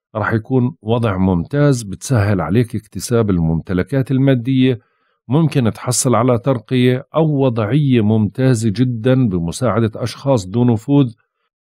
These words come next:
كما إنها بتزيد من ميلك للتبذير أو حب تبذير الأموال، فبدك تنتبه على أموالك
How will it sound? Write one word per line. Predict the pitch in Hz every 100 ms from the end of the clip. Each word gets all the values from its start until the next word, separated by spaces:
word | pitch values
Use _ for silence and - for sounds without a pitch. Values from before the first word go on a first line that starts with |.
| -
كما | 185 170 160 151
إنها | 151 135 127
بتزيد | 107 90 101 143 139 113
من | 98
ميلك | 95 113 123 117 113 -
للتبذير | 90 110 - 117 92 85 127 117 - -
أو | 92 78
حب | - 110 104 -
تبذير | 73 69 107 113
الأموال، | 110 - 104 120 139 117 73
فبدك | - 73 82 -
تنتبه | 120 107 98 90
على | 76 76 80
أموالك | 87 95 139 156 151